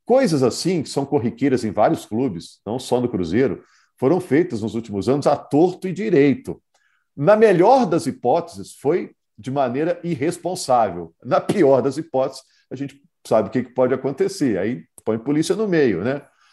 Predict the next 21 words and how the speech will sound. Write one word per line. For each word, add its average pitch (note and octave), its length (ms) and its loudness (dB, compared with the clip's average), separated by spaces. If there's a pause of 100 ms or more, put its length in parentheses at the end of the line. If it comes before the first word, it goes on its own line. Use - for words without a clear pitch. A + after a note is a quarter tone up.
Mas C#3 280 0
é E3+ 60 2
muito A3 300 -4
fácil E3+ 580 -2
num A2 140 -6
clube A#2 220 -4
de - 60 -14
futebol, G#2+ 680 0 (280)
aí F2+ 160 -2
eu B2 80 4
não C#3 120 -2
tô D3 100 -2
falando C#3 240 -2
do C#3+ 80 -2
Cruzeiro, A#2 400 2
tô F#2 100 -12
falando G2+ 200 -8
de - 60 -16
qualquer B2+ 360 -4
clube, G2 340 0 (480)
é, F#2+ 800 -2